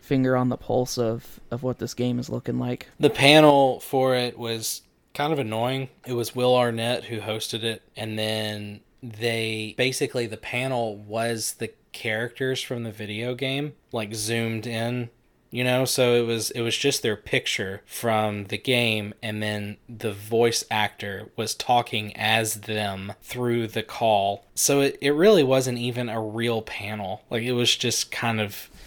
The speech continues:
Speaker 2: kind of building more hype for the game, and, like, each one was kinda telling,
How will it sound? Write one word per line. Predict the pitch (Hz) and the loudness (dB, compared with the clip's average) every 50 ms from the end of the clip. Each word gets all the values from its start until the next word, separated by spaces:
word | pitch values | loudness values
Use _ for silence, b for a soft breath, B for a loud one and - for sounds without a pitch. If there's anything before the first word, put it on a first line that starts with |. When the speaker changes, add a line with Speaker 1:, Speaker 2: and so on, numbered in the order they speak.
| - - - | -16 -12 -8
Speaker 2:
kind | - - 131 123 | -4 0 0 0
of | 117 104 104 | 0 0 2
building | - 120 120 120 117 120 113 110 110 | 4 6 6 6 6 4 2 0 0
more | 110 110 117 117 113 104 | 0 0 0 2 0 0
hype | - - - 120 117 113 110 - - - - - _ _ _ _ _ _ - | 0 2 6 6 6 6 4 0 -6 -14 -16 -18 _ _ _ _ _ _ -18
for | - - - - 123 117 113 110 107 104 104 104 117 - - | -14 -6 -2 2 4 6 6 6 4 2 0 -2 -4 -4 -2
the | 120 113 | -2 -2
game, | 104 - 120 113 113 113 113 110 110 110 | 0 2 2 2 4 4 2 2 2 0
and, | 107 107 110 | 0 0 0
like, | 104 104 104 104 - - | 0 0 0 0 -2 -2
each | 123 123 120 107 - - | -2 -2 0 -2 -2 -2
one | 120 120 120 117 117 117 | 0 2 4 4 4 2
was | 113 107 - | 0 -2 -2
kinda | - - 120 113 107 | -2 0 0 0 0
telling, | - - - 120 117 113 110 110 107 110 | -2 -4 -2 -2 0 0 0 -2 -2 -4